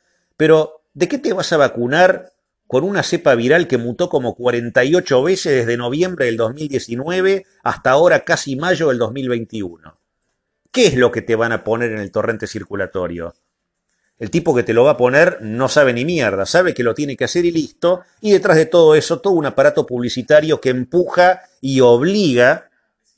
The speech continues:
a que te la pongan, la vacuna, ya sea por el culo o por el brazo. El resultado va a ser el mismo, te van a partir al medio, créeme. El tema es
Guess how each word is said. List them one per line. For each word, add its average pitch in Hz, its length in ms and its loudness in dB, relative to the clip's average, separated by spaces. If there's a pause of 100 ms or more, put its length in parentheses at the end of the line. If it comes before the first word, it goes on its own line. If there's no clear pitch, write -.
(440)
a - 100 -2
que 143 100 0
te 135 140 2
la 127 160 2
pongan, 90 640 -2
la 170 160 -2
vacuna, 117 540 -2
ya 117 140 -2
sea - 260 0
por 113 140 0
el 107 140 -2
culo 175 500 -2
o 104 140 -6
por - 180 -4
el 101 100 -2
brazo. 92 520 -6 (240)
El 127 100 -6
resultado 131 460 0
va 113 80 2
a - 20 -10
ser 107 140 -6
el 107 120 -6
mismo, 82 420 -12 (480)
te 101 100 -6
van 107 140 0
a 92 80 -6
partir 98 300 -6
al 101 100 -6
medio, 85 500 -12
créeme. 101 420 -4 (2750)
El 151 160 -2
tema 185 340 4
es - 320 -2